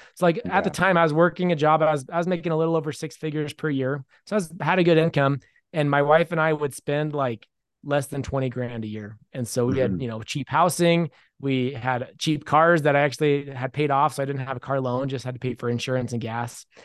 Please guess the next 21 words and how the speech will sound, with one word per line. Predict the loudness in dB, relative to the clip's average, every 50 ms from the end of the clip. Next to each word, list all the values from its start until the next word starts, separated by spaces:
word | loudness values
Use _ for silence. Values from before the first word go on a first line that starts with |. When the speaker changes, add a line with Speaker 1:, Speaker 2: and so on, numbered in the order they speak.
| -14 -6 -4
Speaker 2:
Mm-hmm. | -2 -2 0 2
Speaker 1:
Uh, | 2 4 4 4 2 0 -2 -4 -4
we | 0 0 0
don't | 2 2 2 2 2
eat | 4 4
out | 4 4 4 2 2
that | 2 2 4
often. | 4 2 2 0 -2 -2 -2 0
Or | 0 0
if | 0 -2
we | -6
do, | -4 -2 0 0 2 2
we, | 0 0 -2
like, | -2 -6 -8 -10
share | -8 -4 -4 -4 -2
meals | -2 -2 -2 -2 -2
when | -2 -4
we | -2
eat | -2 -2 -4
out. | -2 0 0 0 0 0 -2
Like, | -4 -4 -4 -6 -10